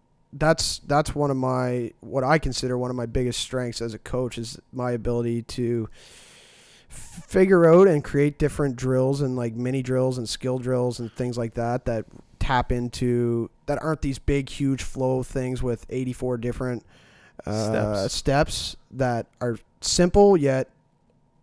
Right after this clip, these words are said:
Speaker 2: Effective.
Speaker 1: effective, yeah. And, um, what I do a lot is, and, you know, we have a Dropbox, like, a big Dropbox, like, a, with our staff, like, our hockey
Speaker 2: Okay.
Speaker 1: staff. So,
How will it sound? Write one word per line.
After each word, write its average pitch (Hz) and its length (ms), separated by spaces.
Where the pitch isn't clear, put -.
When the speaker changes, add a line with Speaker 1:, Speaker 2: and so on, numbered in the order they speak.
Speaker 2:
Effective. - 360
Speaker 1:
effective, 135 640
yeah. 117 360
And, 117 540
um, 117 320
what 131 300
I 170 100
do 143 240
a 135 40
lot 123 520
is, 117 540
and, 185 180
you 143 80
know, 139 80
we 151 120
have 165 100
a 143 40
Dropbox, 120 880
like, 127 220
a 127 80
big 127 220
Dropbox, 117 440
like, 127 160
a, 117 120
with 147 180
our 131 120
staff, 117 460
like, 131 180
our 127 80
hockey 120 240
Speaker 2:
Okay. 117 80
Speaker 1:
staff. 123 320
So, 123 340